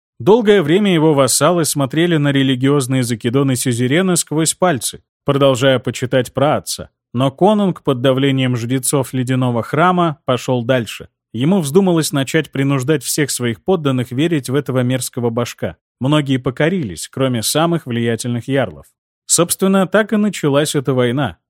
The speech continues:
коротенькие эпизоды которой мне и являлись во сне. Мой таинственный благодетель, видимо, пытался мне что-то показать,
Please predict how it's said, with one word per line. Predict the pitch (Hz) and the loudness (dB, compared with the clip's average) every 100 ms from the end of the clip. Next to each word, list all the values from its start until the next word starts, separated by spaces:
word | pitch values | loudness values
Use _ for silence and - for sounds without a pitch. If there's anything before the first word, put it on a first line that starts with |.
| _ | _
коротенькие | 143 170 160 143 123 127 127 | 0 0 0 -4 -2 0 0
эпизоды | 123 127 131 120 | 0 0 0 -2
которой | 117 123 202 185 | -2 0 2 2
мне | 156 175 208 190 | 2 0 0 0
и | |
являлись | 165 131 123 143 151 - | 0 0 2 2 0 -2
во | 117 | -4
сне. | 120 - 87 - _ _ | -4 -8 -12 -16 _ _
Мой | 123 135 | -2 -2
таинственный | 127 135 127 - 123 127 | 0 0 0 -2 -2 -2
благодетель, | 117 127 127 131 170 - 117 | -2 -2 0 0 -2 -2 -4
видимо, | 139 139 135 | -2 -2 -2
пытался | 127 131 165 151 143 | -2 -2 -2 -2 -2
мне | 139 135 | -2 -4
что-то | - 143 135 | -4 -4 -2
показать, | 131 127 143 143 160 98 | -6 -2 -2 0 -2 -2